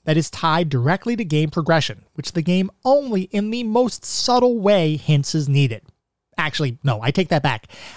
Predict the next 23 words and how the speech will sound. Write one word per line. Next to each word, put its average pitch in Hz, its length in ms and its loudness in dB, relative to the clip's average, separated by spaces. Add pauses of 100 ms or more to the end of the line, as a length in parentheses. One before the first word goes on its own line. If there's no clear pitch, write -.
(140)
I 190 140 0
cannot 175 640 0
consider 180 440 2
the 143 100 0
text - 320 -6
that - 140 -6
the 131 80 -6
game 139 260 2
gives 139 300 0
you 190 260 4
a 151 80 2
hint 151 440 0
in 160 200 -2 (100)
any 139 220 0
capacity, 135 720 -4 (400)
other 262 240 4
than 190 220 4
retrospectively 185 760 0
once 156 320 0
you 180 120 2
know 147 240 6
what 156 220 2
the 190 140 -2